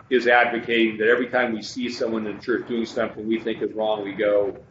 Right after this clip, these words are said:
you know, dress them down <laughs> for it. Um, uh, it, it's, it's the, the, always the concern, though, and this is if we really have, if we grow in our, in, in love, and this is what Lent really is about, purifying the motives, 'cause we all have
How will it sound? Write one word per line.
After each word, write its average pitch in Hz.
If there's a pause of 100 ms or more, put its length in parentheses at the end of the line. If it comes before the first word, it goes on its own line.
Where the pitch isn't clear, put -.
(320)
you 110
know, 107
dress 120
them 113
down 113
<laughs> -
for -
it. 101 (540)
Um, 113 (760)
uh, 113 (220)
it, 139
it's, 147
it's 139 (220)
the, 147
the, 151 (200)
always 233
the 165
concern, 127
though, 107 (160)
and 120
this 131
is 120
if 120
we 113
really 123
have, 117
if 117
we 117
grow 113
in 107
our, 104 (400)
in, 110
in 104
love, 110
and 123
this 143
is 123
what 117
Lent 123
really 123
is 104
about, 110
purifying 113
the 101
motives, 107
'cause 113
we 113
all 113
have 107